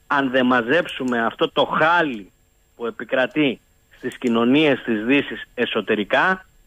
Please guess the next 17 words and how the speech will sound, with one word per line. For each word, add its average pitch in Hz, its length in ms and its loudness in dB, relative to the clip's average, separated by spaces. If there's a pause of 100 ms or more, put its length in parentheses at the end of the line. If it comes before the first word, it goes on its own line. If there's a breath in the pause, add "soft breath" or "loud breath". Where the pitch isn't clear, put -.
(220)
η 127 100 -6
Δύση 156 320 0
είναι 165 140 4
καταδικασμένη 139 920 2 (440 soft breath)
αυτό 123 400 0
τον 147 200 0
υπαρξιακό 127 760 0
αγώνα, 131 480 2
τον 113 160 -4
διαπλανητικό 117 680 0
με 123 100 2
την 113 160 0
αντίπαλη 131 360 0
πλευρά, 120 300 0
να 147 100 2
τον 131 140 2
χάσει. - 440 -2